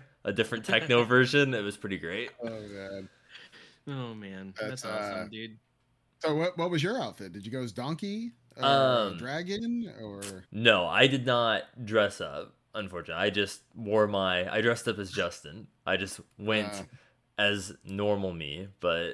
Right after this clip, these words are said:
Speaker 1: it
Speaker 3: With,
Speaker 1: was
Speaker 3: with an I or with an E?
Speaker 1: <sighs> You know, if I had the choice, it probably would have been with an E, but I hadn't
Speaker 3: You
Speaker 1: done
Speaker 3: could have
Speaker 1: laundry.
Speaker 3: totally, <laughs>
Speaker 1: <laughs>
Speaker 3: you should have totally cosplayed Justin with an E.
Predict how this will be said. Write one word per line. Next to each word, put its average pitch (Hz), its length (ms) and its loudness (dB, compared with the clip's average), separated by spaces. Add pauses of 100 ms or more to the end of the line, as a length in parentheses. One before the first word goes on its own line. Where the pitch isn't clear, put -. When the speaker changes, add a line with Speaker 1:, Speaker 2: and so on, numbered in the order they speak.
(120)
Speaker 1:
it 101 80 -4
Speaker 3:
With, 135 100 -2
Speaker 1:
was 98 280 -2
Speaker 3:
with 139 140 -4
an 135 100 -6
I 160 260 0
or 196 140 0
with 143 160 0
an 127 80 0
E? 98 220 -4 (260)
Speaker 1:
<sighs> - 40 -10 (1040)
You 123 160 2
know, 135 180 8
if 123 160 2
I 131 140 6
had 135 140 4
the 110 60 0
choice, 110 360 2
it 87 80 -4
probably 95 280 0
would 92 140 -2
have 87 80 -8
been 90 160 -4
with 90 140 -8
an 92 100 -12
E, 90 260 -4
but 85 300 -2 (420)
I - 80 -2
hadn't 110 240 0
Speaker 3:
You 98 100 0
Speaker 1:
done - 20 2
Speaker 3:
could 180 80 2
have - 340 2
Speaker 1:
laundry. 170 300 0
Speaker 3:
totally, 165 480 6
<laughs> - 20 10
Speaker 1:
<laughs> - 20 -4
Speaker 3:
you 208 60 -2
should 226 180 0
have 175 120 -4
totally 165 360 -2
cosplayed 135 760 -8
Justin 123 380 -10
with 143 200 -10
an 143 160 -4
E. 131 140 -6